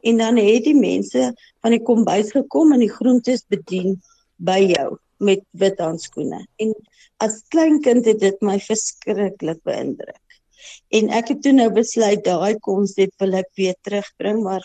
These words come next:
meer op 'n moderne manier. S-, en al ons ou resepte, ek was, ek het huishoudkunde gestudeer, so dit was vir my 'n baie liefdevolle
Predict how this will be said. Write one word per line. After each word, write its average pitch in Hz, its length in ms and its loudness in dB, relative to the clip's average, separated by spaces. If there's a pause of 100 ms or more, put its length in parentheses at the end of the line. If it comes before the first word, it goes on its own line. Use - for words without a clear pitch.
meer 190 340 0
op 185 140 -4
'n 185 120 -2
moderne 190 600 -2
manier. 226 480 0 (480)
S-, - 240 -14
en 214 300 2 (320)
al 294 160 0
ons 277 200 -2
ou 220 440 2 (140)
resepte, 202 560 0
ek 226 280 -4
was, 196 320 -4
ek 214 180 -4
het 214 200 2
huishoudkunde 190 640 -4
gestudeer, 180 720 -6 (320)
so 240 160 0
dit 220 200 2
was 214 280 -2
vir 269 100 2
my 208 360 2 (100)
'n 190 260 -2
baie 196 480 -2 (180)
liefdevolle 190 920 0